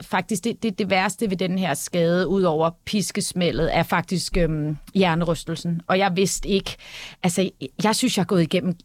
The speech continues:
gymnasiet med mange hjernerystelser. Altså, jeg, jeg tog ikke hjernerystelse så alvorligt. Øh, og, øhm, og det her var en meget, meget alvorlig hjernerystelse, så jeg ender faktisk med at være, øhm, sengeliggende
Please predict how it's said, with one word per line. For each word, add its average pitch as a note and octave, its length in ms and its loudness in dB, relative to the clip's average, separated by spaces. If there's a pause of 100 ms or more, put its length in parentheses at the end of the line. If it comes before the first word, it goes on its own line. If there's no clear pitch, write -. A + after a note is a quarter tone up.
(320)
gymnasiet F3 500 2
med D#3+ 100 4
mange D3 360 4
hjernerystelser. C#3+ 840 0
Altså, - 180 0
jeg, F3 140 2
jeg F#3 100 0
tog A#3+ 200 2
ikke F#3+ 100 -2
hjernerystelse G#3 720 0
så - 180 0
alvorligt. G#3 840 2 (580)
Øh, F#3+ 360 4 (120)
og, G3+ 300 2
øhm, F3+ 320 -2
og G#3 200 -2
det A#3+ 80 2
her G3+ 100 4
var E3 120 2
en E3+ 100 2 (160)
meget, D3+ 260 2
meget C#3 240 -2
alvorlig D#3+ 320 -2
hjernerystelse, E3+ 640 -2
så - 100 -2
jeg F3 100 2
ender F#3+ 180 2
faktisk E3+ 420 -2
med E3+ 220 2
at D#3+ 160 -2
være, D3 340 0
øhm, A#2 320 -2
sengeliggende G3 920 2